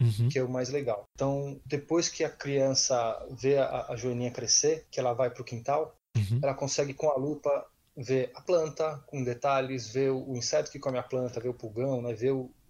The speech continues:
Speaker 2: a joaninha que come o pulgão.
Speaker 1: Aham.
Speaker 2: Então, entender essa, essa, essa cadeia alimentar que existe, como a criança ou a pessoa que tá, tá vendo também se entende como alguém que come planta, come uma couve, que come uma fruta.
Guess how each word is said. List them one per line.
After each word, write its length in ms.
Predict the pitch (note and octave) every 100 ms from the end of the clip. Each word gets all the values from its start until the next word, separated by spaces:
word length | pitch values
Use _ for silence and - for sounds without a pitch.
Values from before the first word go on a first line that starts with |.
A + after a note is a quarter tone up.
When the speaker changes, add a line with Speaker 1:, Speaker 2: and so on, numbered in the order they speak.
| -
Speaker 2:
a 60 |
joaninha 400 | B2+ B2 B2+ E3
que 100 | C3+ C#3
come 200 | D3 C3
o 20 |
pulgão. 460 | A#2+ A#2 C3+ C3+ - - A#2+
Speaker 1:
Aham. 260 | F#2+ G2+ A#2+
Speaker 2:
Então, 180 | - C#3
entender 440 | C3+ B2+ B2 D#3+
essa, 280 | D#3 - B2+ D3
essa, 540 | - C3+ B2+ A#2+ A#2 - _ _ -
essa 220 | B2+ C3
cadeia 720 | C3 A#2+ C3+ F3 E3+ D#3+ C3+
alimentar 540 | B2 C3 C3 B2+ B2
que 100 | -
existe, 640 | C#3+ B2+ D3+ - - - -
como 380 | - F3+ D#3+ - _
a 300 | C3 C3 B2
criança 580 | - B2+ B2 C#3 C#3+ -
ou 80 | A#2+
a 20 |
pessoa 240 | A#2+ - C3
que 60 |
tá, 240 | B2+ A#2+ B2
tá 160 | B2
vendo 240 | A#2+ B2+ A#2
também 380 | B2+ A#2 D3+ E3
se 160 | -
entende 380 | C#3 C#3 C3+ A#2+
como 160 | C3 B2
alguém 180 | B2+
que 100 | -
come 280 | A#2+ C3+ B2
planta, 440 | B2+ D3+ C#3+ - - -
come 180 | B2+ B2
uma 200 | A#2 A2
couve, 600 | - C3+ C#3+ C3+ A#2 A2
que 140 | - -
come 280 | - B2+
uma 160 | B2 A#2
fruta. 580 | - C3+ D3 C#3+ -